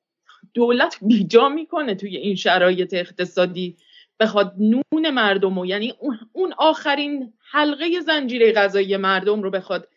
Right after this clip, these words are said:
به این شکل مورد هدف قرار بده، اونم با یک مجموعه‌ای از مغالطاتی که خودتون شما اشاره کردین دیگه، به غایت ایدئولوژیکه، یعنی دروغه. یعنی این بحث کسری بودجه، بحث نمیدونم افزایش نقدینگی،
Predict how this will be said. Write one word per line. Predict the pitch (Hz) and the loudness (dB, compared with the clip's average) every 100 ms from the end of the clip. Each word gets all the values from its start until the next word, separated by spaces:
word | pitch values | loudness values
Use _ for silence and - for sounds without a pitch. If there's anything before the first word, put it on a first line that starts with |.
| _ _ _ | _ _ _
به | 220 | 2
این | 220 214 | 2 -2
شکل | - 196 202 | -4 -10 -6
مورد | 196 185 | -4 -2
هدف | 180 190 180 175 - | -2 -2 -2 -2 -2
قرار | 185 180 | 0 0
بده، | 165 165 165 - | -2 -2 -4 -4
اونم | 330 349 | -4 -4
با | 294 277 | -4 -4
یک | 311 339 | -4 -4
مجموعه‌ای | 294 262 247 240 247 311 | -4 -4 -4 -6 -4 2
از | 311 311 - _ _ _ | 4 2 -6 _ _ _
مغالطاتی | 233 247 247 247 247 254 320 330 | 6 6 6 4 4 2 -4 -4
که | 320 320 | -10 -10
خودتون | 349 330 330 320 | -8 -8 -10 -8
شما | 311 294 311 | -6 -2 -2
اشاره | 277 269 294 | 0 2 0
کردین | 311 339 330 294 240 | 2 2 4 2 0
دیگه، | 220 226 | 0 0
به | 226 226 294 | -2 -2 0
غایت | 277 285 285 339 339 | 2 2 2 -2 -2
ایدئولوژیکه، | 285 269 262 220 196 220 220 131 - _ _ _ _ | -6 -4 0 2 2 -2 -4 -8 -10 _ _ _ _
یعنی | 269 302 311 | 0 2 4
دروغه. | 302 339 359 240 156 | 4 6 2 2 -2
یعنی | 147 202 233 | 0 -2 -2
این | 226 285 233 | -6 -8 -2
بحث | 277 294 277 285 262 - | -2 -2 -8 -12 -18 -6
کسری | 220 - 226 247 | -6 -6 -8 -6
بودجه، | 208 233 214 - 294 | -6 -8 -10 -6 -4
بحث | 226 233 220 - | 0 0 0 0
نمیدونم | 226 220 220 220 220 - | 0 2 0 0 0 0
افزایش | 220 220 214 214 | -2 0 0 0
نقدینگی، | 220 214 208 202 208 196 220 | 0 0 0 -4 -6 -4 -4